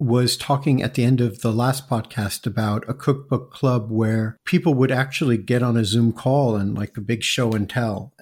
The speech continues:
you know, and talk through the dish. So there was the interaction of the dish that you made and your, and an opportunity beyond the description or the picture that you took, have a bit more personal connection. Have you gone that far with some of these collabs?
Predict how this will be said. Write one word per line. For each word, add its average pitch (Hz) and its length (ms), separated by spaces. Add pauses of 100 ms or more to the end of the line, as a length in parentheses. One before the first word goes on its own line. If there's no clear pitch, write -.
(100)
you 143 200
know, 92 200 (480)
and 127 180
talk 135 340
through 127 260
the 110 120
dish. 117 320
So 120 380
there 123 140
was 117 320 (420)
the 139 120
interaction 160 540
of 110 140
the 120 80
dish 139 260
that 131 180
you 131 80
made 123 240
and 123 80
your, 113 140 (100)
and 113 480 (140)
an 143 140
opportunity 139 680
beyond 123 520
the 113 100
description 123 680
or 110 100
the 98 100
picture 139 320
that - 180
you 113 80
took, - 280 (140)
have 139 260
a 135 60
bit 156 220
more 123 160
personal 123 400
connection. 117 580
Have 120 220
you 139 100
gone 147 420
that 139 240
far 156 320
with 139 280
some 135 200
of 135 60
these 139 260
collabs? 175 520